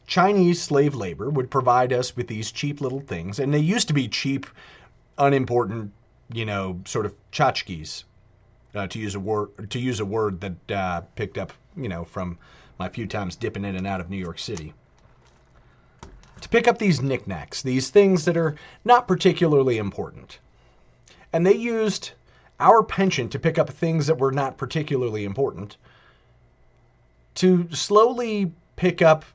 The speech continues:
the production of things that were ever increasingly important. And still, mind you, manufactured by slave labor. African slaves,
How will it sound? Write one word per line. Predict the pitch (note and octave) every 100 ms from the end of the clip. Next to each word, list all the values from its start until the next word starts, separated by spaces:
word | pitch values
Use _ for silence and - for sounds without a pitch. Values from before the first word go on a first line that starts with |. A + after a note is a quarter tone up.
| -
the | C#3+
production | D3+ C#3+ C3 C#3+ C#3
of |
things | - C#3 C#3 C#3+
that | D3 D3+ _ D3
were | C#3 C#3+
ever | G#2+ F#2 G2
increasingly | - D3+ - C4+ C4 A#2 F#2
important. | E2+ E2 E2+ - - _ _ _ _ _ -
And | F3+ F3
still, | - D4 G3 E3+ G3 _ -
mind | E3 G#3 -
you, | A#2+ D#3+
manufactured | E3+ F3 - G#2+ G#2 C3
by | B2
slave | - G#2 G#2 B2+
labor. | E3+ F2 - _ _ _ _ - - - _ _ -
African | E3 F#3+ F#3+ D#3+ B2
slaves, | - G2 D#2+ E2